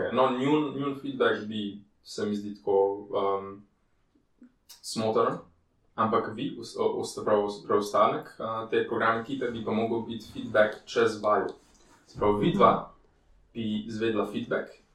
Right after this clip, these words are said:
ga predelala in pol mogoče neke iztočnice, ki se vama zdijo dejansko, pač, a, da lahko kaj pomagajo govoru,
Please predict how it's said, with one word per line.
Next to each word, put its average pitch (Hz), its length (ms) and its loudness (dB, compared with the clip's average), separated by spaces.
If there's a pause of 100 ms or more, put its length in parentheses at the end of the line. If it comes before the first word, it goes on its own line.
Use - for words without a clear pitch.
(140)
ga - 160 2
predelala - 680 4
in 120 160 -4
pol 123 200 8
mogoče 117 400 2
neke 110 420 0
iztočnice, 127 680 2
ki - 120 -10
se - 120 -6
vama 107 240 0
zdijo 117 380 2 (320)
dejansko, 107 680 2 (260)
pač, - 300 -12
a, - 160 0 (320)
da 98 140 0
lahko - 280 -2
kaj 107 140 -6
pomagajo 101 460 2
govoru, 104 420 2